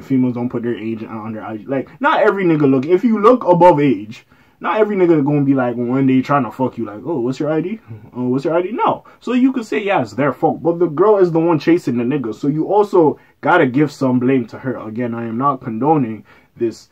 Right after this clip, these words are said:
sexual act of happening. No, and I feel it is very disgusting. And if he did do this and he is one hundred percent guilty, he should do the time. But we cannot say this woman is one hundred percent innocent if it is true she hit this dude up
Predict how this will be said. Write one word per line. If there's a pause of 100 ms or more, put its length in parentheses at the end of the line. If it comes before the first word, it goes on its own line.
(120)
sexual
act
of
happening.
No,
and
I
feel
it
is
very
disgusting.
And
if
he
did
do
this
and
he
is
one
hundred
percent
guilty,
he
should
do
the
time. (340)
But
we
cannot
say
this
woman
is
one
hundred
percent
innocent
if
it
is
true
she
hit
this
dude
up